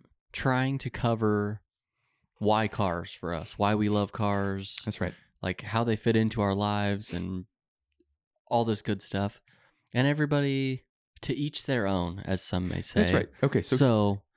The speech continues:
Speaker 1: I'm not worried about offending people either
Speaker 2: Yeah.
Speaker 1: because
Speaker 2: No, I agree with that. Uh, and also, um, I was having this conversation with one of the clients in my real life,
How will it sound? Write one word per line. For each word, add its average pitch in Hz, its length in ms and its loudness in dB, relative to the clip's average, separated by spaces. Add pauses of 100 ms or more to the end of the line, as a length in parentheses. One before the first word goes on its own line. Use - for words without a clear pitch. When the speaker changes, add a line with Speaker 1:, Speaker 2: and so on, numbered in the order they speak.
(460)
Speaker 1:
I'm 135 140 2
not 156 140 4
worried 123 180 4
about 110 180 4
offending 107 300 0
people 101 280 2
either 110 260 2
Speaker 2:
Yeah. 120 60 0
Speaker 1:
because 98 600 2 (460)
Speaker 2:
No, 110 140 0
I 98 80 0
agree 107 220 0
with 101 120 -6
that. - 200 -8 (480)
Uh, 110 240 2 (260)
and 123 200 2
also, 95 640 -2 (580)
um, 98 440 2 (420)
I 120 60 0
was 117 100 -2
having 165 200 2
this 127 80 -2
conversation 113 500 0
with 98 140 0
one 107 140 4
of 98 100 -6 (180)
the 98 340 0
clients 98 540 -2
in 110 140 -2
my 101 80 2
real 95 320 0
life, 92 440 -4